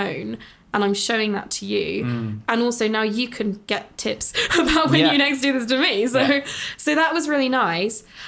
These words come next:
Speaker 1: Um, and I once, uh, recently did it with my partner as well. I,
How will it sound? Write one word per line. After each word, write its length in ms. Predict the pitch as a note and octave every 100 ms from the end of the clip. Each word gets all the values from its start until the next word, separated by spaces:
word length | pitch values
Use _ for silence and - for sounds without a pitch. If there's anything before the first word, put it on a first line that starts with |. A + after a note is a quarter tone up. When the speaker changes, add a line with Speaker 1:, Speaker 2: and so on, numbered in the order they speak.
| -
Speaker 1:
Um, 560 | A#3+ A#3+ A#3 A3+ A3+ A3
and 100 | C4
I 80 | C4
once, 460 | C#4 C#4+ B3 - - _ -
uh, 320 | A#3+ A3+ G#3+
recently 460 | A#3 C#4+ C4+ - A3+
did 120 | G#3
it 80 | G3+
with 100 | G3
my 140 | G3+ G3
partner 420 | - A3+ G#3+ F#3
as 220 | F#3 F#3+
well. 460 | G3 F#3+ - A2+ -
I, 200 | C#4+ D#4